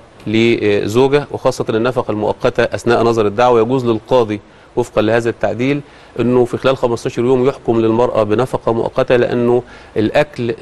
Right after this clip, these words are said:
والغذاء ليس في حاجة الى بطء التقاضي، ومن ثم، آه، آه، من الطبيعي، وهذا يعني تأخرنا فيه كثيرًا، انه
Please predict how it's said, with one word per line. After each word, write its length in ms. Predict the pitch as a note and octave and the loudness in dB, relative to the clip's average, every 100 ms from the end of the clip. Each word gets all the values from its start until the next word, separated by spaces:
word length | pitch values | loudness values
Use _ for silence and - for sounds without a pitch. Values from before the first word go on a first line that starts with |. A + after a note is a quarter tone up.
| - | -4
والغذاء 1040 | G#2+ G#2+ G#2 G2+ G#2 G#2+ G#2+ B2 C#3 - | 0 2 0 -4 -6 -2 2 4 2 2
ليس 240 | A#2+ B2+ A#2 | -2 -4 -4
في 140 | A2+ | -4
حاجة 280 | - C#3+ B2 | 0 2 2
الى 220 | B2+ A#2+ | 2 0
بطء 300 | A#2+ C#3+ - - | 2 -2 -4 -18
التقاضي، 540 | - A#2 B2 A2 G2 - - - - | -12 -4 0 0 -2 -10 -20 -20 -2
ومن 180 | A2 A#2 | 0 2
ثم، 320 | - C#3+ D3 | 2 2 2
آه، 120 | D#3 D3+ - - | 0 -2 -14 -2
آه، 320 | A#2 A2 G#2 - - A2 | -2 0 -2 -2 -4 -2
من 140 | A#2+ C3 | 2 2
الطبيعي، 580 | - C#3 D3 F3 A2+ G#2+ | 2 0 4 4 4 2
وهذا 420 | A2+ A#2+ A#2 G#2+ | 2 2 2 2
يعني 280 | A2 A2 G#2+ | 0 -2 0
تأخرنا 460 | A#2 - D3 C3 | -2 0 0 0
فيه 140 | A2+ B2 | 0 -2
كثيرًا، 460 | A2+ - B2+ B2+ - | -4 -2 0 0 0
انه 320 | A#2+ B2 B2 | 0 0 0